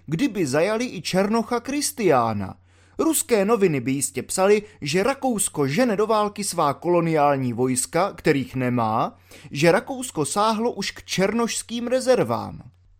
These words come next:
„Vypravovalo se,“ prohodil Švejk, „že Rakousko má přece kolonie někde na severu, nějakou tu zem císaře Františka Josefa.“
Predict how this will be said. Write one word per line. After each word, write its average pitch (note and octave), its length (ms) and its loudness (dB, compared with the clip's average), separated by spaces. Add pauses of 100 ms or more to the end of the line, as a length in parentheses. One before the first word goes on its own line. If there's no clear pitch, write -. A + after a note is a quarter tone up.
(180)
„Vypravovalo E3+ 880 0
se,“ G#2 360 -6
prohodil A#2+ 520 -2
Švejk, A#2+ 480 -4 (320)
„že A#2+ 200 -4
Rakousko A2+ 680 -4
má G2 220 -8
přece - 400 -8
kolonie B2+ 720 0
někde G#2 360 -8
na A#2+ 120 -2
severu, A#2 500 -2 (360)
nějakou E3 520 2
tu B2+ 160 -10
zem C3+ 360 0
císaře C#3+ 560 0
Františka C3 680 -4
Josefa.“ C3+ 720 0